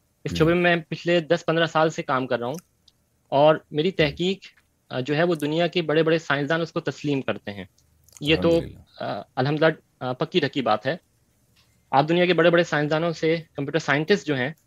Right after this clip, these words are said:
Speaker 1: اور میں سائنسدان کہہ رہا ہوں، ان سے جب آپ پوچھیں گے تو وہ آپ کو یہ کنفرم کر سکتے ہیں، آپ ان کو، آ، ان سے کنفرم کر سکتے ہیں۔ میں خود اس وقت دنیا کے بڑے بڑے پروفیسر اور سائنٹسٹ کو لیڈ کر رہا ہوں مختلف پروجیکٹس کے اندر۔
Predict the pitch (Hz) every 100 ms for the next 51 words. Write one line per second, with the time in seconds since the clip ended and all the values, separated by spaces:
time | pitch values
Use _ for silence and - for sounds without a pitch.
0 | _ _ - 135 156 151 156 147 170 190
1 | - 143 123 151 - _ _ _ 160 165
2 | 175 175 - 165 185 180 175 160 143 -
3 | 175 208 _ _ _ _ _ - 143 156
4 | 143 151 156 143 143 - 160 151 151 143
5 | 127 _ _ _ _ 139 139 156 143 151
6 | 127 123 113 104 110 - 110 _ _ _
7 | _ 156 165 226 214 - 165 151 - -
8 | _ - 139 170 175 180 160 175 185 160
9 | 139 147 175 180 - 147 151 175 - -
10 | 160 151 185 - 127 113 110 107 107 _
11 | 143 139 175 175 - 131 156 - - 170
12 | 170